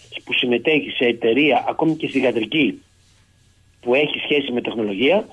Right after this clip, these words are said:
πρέπει να αποκλείεται, ώστε να μην υπάρχει ούτε άμεση, ούτε έμεση πρόσβαση των Κινέζων στην τεχνολογία.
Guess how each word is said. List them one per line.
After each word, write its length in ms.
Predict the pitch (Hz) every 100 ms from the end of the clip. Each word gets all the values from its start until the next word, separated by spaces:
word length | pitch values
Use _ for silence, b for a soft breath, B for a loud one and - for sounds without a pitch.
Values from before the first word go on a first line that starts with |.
| B _ _ _ _ _ _ _
πρέπει 240 | 196 311
να 100 | 240
αποκλείεται, 640 | 208 202 233 208 120 98 - _ _ _ _ _ _ _
ώστε 260 | - 160 165
να 100 | 160
μην 140 | 214
υπάρχει 480 | 214 - 190 - 139
ούτε 280 | - 202 190
άμεση, 400 | 185 220 202 220
ούτε 260 | 180 202 247
έμεση 280 | 220 185 165
πρόσβαση 540 | 180 156 131 123 123
των 160 | - 135
Κινέζων 380 | 131 131 131 120
στην 120 | -
τεχνολογία. 540 | 113 117 110 110 101